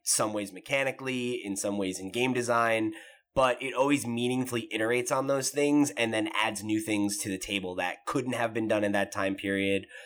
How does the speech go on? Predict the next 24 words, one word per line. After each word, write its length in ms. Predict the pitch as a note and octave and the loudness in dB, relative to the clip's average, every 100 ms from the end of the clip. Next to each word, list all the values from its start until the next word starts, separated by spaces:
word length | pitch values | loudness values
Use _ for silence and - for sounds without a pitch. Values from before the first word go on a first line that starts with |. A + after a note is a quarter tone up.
| - - | -14 -4
uh, 160 | G2 F#2+ | -2 2
or 100 | B2 | 0
just 200 | A#2 G#2+ | 0 -6
weren't, 260 | G2+ E2+ - _ _ _ - | -6 -6 -10 _ _ _ -2
you 100 | G#2+ | 2
know? 260 | G#2 G2+ - _ _ _ _ - | 4 2 -2 _ _ _ _ -4
And, 320 | A2 G#2+ G#2 | 0 2 2
um, 560 | G#2+ G#2 G2 G2 G2 F#2+ _ _ _ _ - - | 2 2 2 0 0 -4 _ _ _ _ -12 -4
<sighs> 200 | - - | -2 0
it's 160 | A#2+ C#3+ | 0 2
a 60 | |
game 220 | C3 C#3 C3+ | 2 2 4
that, 180 | A#2+ | 2
like, 280 | A2 G#2+ G#2+ - | 2 0 0 0
I, 680 | G#2+ A2 G#2+ G#2 G2+ G2+ - - _ _ _ _ _ - | 2 4 2 2 2 0 -2 -10 _ _ _ _ _ -8
you 100 | A#2+ | -2
know, 180 | G2+ G2 | -2 0
is 180 | A2 G#2+ | 0 -2
constantly 1040 | - - D3 D3 - C#3 B2+ B2 A#2+ G#2 - | -2 2 4 4 0 -4 -4 -2 -2 -4 -4
been 140 | B2+ | 2
on 180 | A#2 A2 | 2 2
my 140 | G#2 | -2
mind 600 | G2 G2 G2+ G2+ G#2+ A2 - - | 0 2 2 2 0 -2 -8 -10
since 360 | - A2 G#2 | 0 2 0